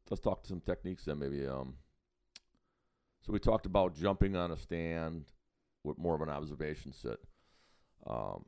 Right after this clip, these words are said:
with, now with cameras and technology, I would not go set a bunch of cameras and then go running all over, um, to check most of 'em. But what you could do is you could set these cameras on, uh,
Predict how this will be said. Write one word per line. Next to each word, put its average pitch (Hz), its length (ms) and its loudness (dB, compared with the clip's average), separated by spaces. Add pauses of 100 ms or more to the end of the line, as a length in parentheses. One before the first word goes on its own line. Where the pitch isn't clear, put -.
with, 92 180 2
now 90 240 2
with 90 180 4
cameras 90 500 0
and 78 120 -6
technology, 73 600 -2
I 76 80 0
would 85 220 0
not 95 320 -2
go 78 360 0
set 82 200 0
a 71 40 -2
bunch 85 280 -4
of 78 80 -8
cameras 65 460 -6
and 69 80 -6
then 69 120 -4
go 67 100 -4
running 71 260 -2
all 73 220 -2
over, 71 300 -2 (420)
um, 50 380 -16 (560)
to 82 80 -4
check - 320 -4
most 98 260 2
of 67 80 -10
'em. 71 120 -4
But 69 160 -4
what 76 160 -10
you 73 100 -12
could - 260 2
do 78 200 2
is 69 180 -2
you 76 80 -2
could - 160 -6
set 80 220 0
these 71 140 -4
cameras 73 440 -2
on, 67 320 -2
uh, 65 260 -2